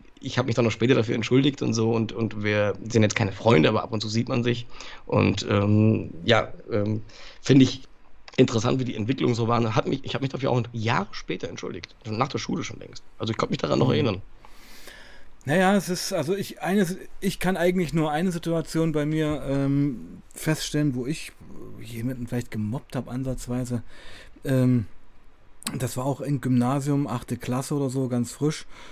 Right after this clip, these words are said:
Speaker 2: Und es ist ja interessant, genau, ich mach jetzt mal einen anderen Korridor auf. Es ist ja interessant eigentlich, und das ist meine Wahrnehmung, meine Erfahrung, dass oft, ich nenn's jetzt mal so, die sozial Schwächeren gemobbt werden.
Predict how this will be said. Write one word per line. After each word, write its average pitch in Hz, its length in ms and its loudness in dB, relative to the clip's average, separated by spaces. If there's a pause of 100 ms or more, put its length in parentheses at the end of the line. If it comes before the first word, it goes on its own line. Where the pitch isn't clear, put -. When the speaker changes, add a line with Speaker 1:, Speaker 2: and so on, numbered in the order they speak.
(220)
Speaker 2:
Und 127 600 4 (360)
es 135 120 0
ist 226 100 8
ja 208 120 8
interessant, 180 560 2
genau, 127 340 2 (100)
ich 135 120 -6
mach 165 80 2
jetzt 165 120 0
mal 156 80 2
einen 120 80 -2
anderen 147 220 0
Korridor 117 380 -2
auf. 107 180 -4
Es 131 80 -6
ist 160 140 -4
ja 143 80 -2
interessant 147 500 -2
eigentlich, 110 540 -2
und 113 80 -8
das 104 120 -6
ist 127 200 -6
meine 123 520 2
Wahrnehmung, 127 520 2
meine 131 220 2
Erfahrung, 123 560 -2 (520)
dass 131 240 0
oft, - 400 0
ich 107 140 -4
nenn's 143 200 4
jetzt 139 120 -4
mal 135 180 2
so, 135 120 2
die 131 100 -2
sozial 123 340 0
Schwächeren 104 420 -2
gemobbt 104 380 -6
werden. 65 260 -12